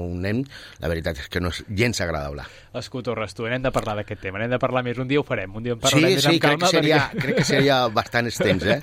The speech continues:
Speaker 2: <laughs> Hi hauria,
Speaker 1: Bastant extens.
Speaker 2: hi hauria gent, hi hauria gent
Speaker 1: Sí,
Speaker 2: amb tu.
Speaker 1: i molts, i molts veïns, perquè, bueno, ens ho comenten. Després, com sempre, bueno, els fallos que se'n tenen,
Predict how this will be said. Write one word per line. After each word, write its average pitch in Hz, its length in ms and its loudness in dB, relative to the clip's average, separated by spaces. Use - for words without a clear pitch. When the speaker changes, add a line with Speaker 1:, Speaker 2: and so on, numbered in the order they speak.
Speaker 2:
<laughs> - 140 -6
Hi 170 80 4
hauria, 185 220 6
Speaker 1:
Bastant 208 100 4
extens. 185 160 2
Speaker 2:
hi 170 80 6
hauria 170 240 6
gent, 147 160 4
hi 143 80 4
hauria 156 220 4
gent 170 100 4
Speaker 1:
Sí, 143 160 6
Speaker 2:
amb 165 220 4
tu. - 20 0
Speaker 1:
i 131 80 2
molts, 151 480 4
i 113 80 -4
molts 120 240 2
veïns, 135 300 2
perquè, 104 260 2
bueno, 113 220 2
ens 107 160 -2
ho 98 80 -2
comenten. 101 480 0
Després, 135 320 -4
com 156 240 0
sempre, 110 300 -2
bueno, 104 220 -6
els 80 240 -8
fallos 104 480 -2
que 113 80 -4
se'n 107 240 -2
tenen, 113 300 -2